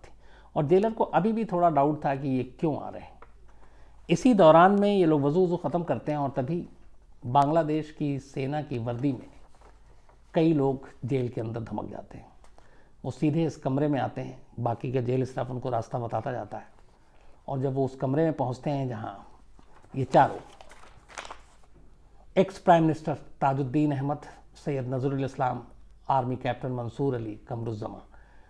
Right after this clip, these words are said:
ये चारों एक साथ थे। सुबह के करीब चार बज रहे थे। बांग्लादेश आर्मी के जवान आते हैं, वो जैसे ही वहां पहुंचते हैं, जेलर कमरे में मौजूद है। जेलर उन लोगों को देखते ही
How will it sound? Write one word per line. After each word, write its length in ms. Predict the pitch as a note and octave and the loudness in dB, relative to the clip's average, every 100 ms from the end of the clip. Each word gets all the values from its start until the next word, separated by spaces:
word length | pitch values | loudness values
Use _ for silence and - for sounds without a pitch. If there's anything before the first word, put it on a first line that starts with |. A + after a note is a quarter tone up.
| - | -12
ये 80 | C3 | -8
चारों 320 | - D3 D3+ | 2 4 6
एक 120 | C#3+ | 2
साथ 360 | - C3 - - | 0 -2 -2 -10
थे। 80 | - - - - - | -18 -20 -20 -20 -20
सुबह 260 | - C3 B2 | -10 -6 -6
के 120 | A2+ | -6
करीब 240 | A2+ A#2 G#2+ | -8 -8 -6
चार 200 | C#3+ C3 | -4 -2
बज 140 | B2 A2 | -4 -8
रहे 180 | F#2 - | -12 -14
थे। 140 | - - - - - - - - - - - - - - - - - | -18 -20 -20 -20 -20 -20 -20 -20 -20 -20 -20 -20 -20 -20 -20 -12 -2
बांग्लादेश 460 | C#3 C#3+ D#3 C#3+ | 0 2 2 2
आर्मी 280 | C#3 C3 D3 | 0 0 0
के 80 | D3 | 0
जवान 300 | A#2+ B2+ B2+ | 0 0 -2
आते 240 | G#2+ - | -4 -8
हैं, 160 | A2+ - - - | -14 -16 -14 -6
वो 60 | |
जैसे 280 | B2+ B2+ F3 | -4 -2 0
ही 20 | |
वहां 200 | D3+ C3 | 0 -2
पहुंचते 380 | C3+ B2 B2+ - | -4 -6 -6 -6
हैं, 160 | D3+ C3+ | -4 -2
जेलर 240 | B2 C3+ | -2 -4
कमरे 300 | B2+ A#2+ B2+ | -6 -8 -6
में 80 | C3 | -6
मौजूद 420 | B2+ A2 A#2 A#2 | -6 -6 -6 -6
है। 140 | - - - - - - - - - - - B2 | -10 -18 -20 -20 -20 -20 -20 -20 -20 -20 -10 2
जेलर 380 | C#3 F3+ A3 | 8 10 10
उन 340 | G3+ F#3+ D#3 D#3+ | 8 2 2 4
लोगों 220 | F3+ G3+ | 6 4
को 120 | G3+ | 4
देखते 420 | C3+ D3+ D3+ - | 4 4 2 0
ही 160 | F3+ | 0